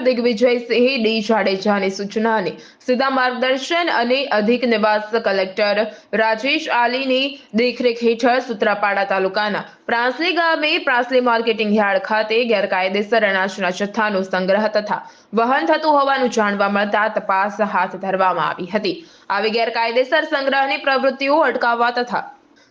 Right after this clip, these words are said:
તેની પર નજર રાખવાના હેતુસર ગીર સોમનાથ જિલ્લા કલેક્ટર, અધિક નિવાસી કલેક્ટર, જિલ્લા પુરવઠા અધિકારી સહિતના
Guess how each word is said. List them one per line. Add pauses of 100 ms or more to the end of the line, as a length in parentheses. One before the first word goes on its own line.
(120)
તેની
પર
નજર
રાખવાના
હેતુસર
ગીર
સોમનાથ (140)
જિલ્લા
કલેક્ટર, (280)
અધિક
નિવાસી
કલેક્ટર, (160)
જિલ્લા
પુરવઠા
અધિકારી
સહિતના